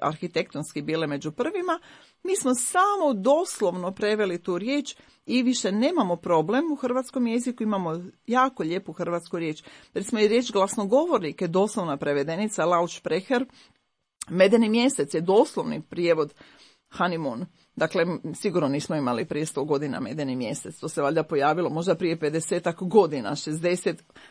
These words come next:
a, medeni mjesec, uopće kao pojam. Tako da mi svašta prevodimo da nismo ni svjesni. Dakle, to jesu hrvatske riječi, ti kalkovi, ali su svi prevedeni za,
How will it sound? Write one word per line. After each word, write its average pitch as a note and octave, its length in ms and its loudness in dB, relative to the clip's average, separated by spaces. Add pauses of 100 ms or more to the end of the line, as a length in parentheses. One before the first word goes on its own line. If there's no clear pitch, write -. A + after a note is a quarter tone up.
a, B2+ 440 0
medeni F3+ 400 2
mjesec, D3 400 -4 (140)
uopće A3 300 2
kao F3 220 6
pojam. E3+ 600 4 (260)
Tako B3 220 2
da C4+ 100 6
mi D4+ 160 2
svašta B3+ 440 2
prevodimo A#3 720 2 (420)
da F#3+ 140 4
nismo A#3+ 320 2
ni F3+ 140 -2
svjesni. C4 720 0 (500)
Dakle, F#3 240 -2
to F#3+ 120 -2
jesu A3+ 320 2
hrvatske C#4 520 0
riječi, B3 640 -2
ti G3+ 120 -6
kalkovi, A#3+ 680 2 (140)
ali F#3+ 240 0
su F#3+ 180 -8
svi B3+ 300 -6
prevedeni F3+ 800 0
za, D#3 540 -4